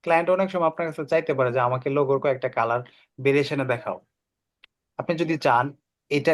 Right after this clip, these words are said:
এই অবস্থায় কি আপনার ইয়া করতে পারবেন না? ওই <clears throat> কি বলে?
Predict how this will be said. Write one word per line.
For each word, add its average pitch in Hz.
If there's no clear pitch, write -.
এই 175
অবস্থায় 170
কি 147
আপনার 147
ইয়া 156
করতে 156
পারবেন 156
না? 214
ওই 131
<clears throat> -
কি 156
বলে? 131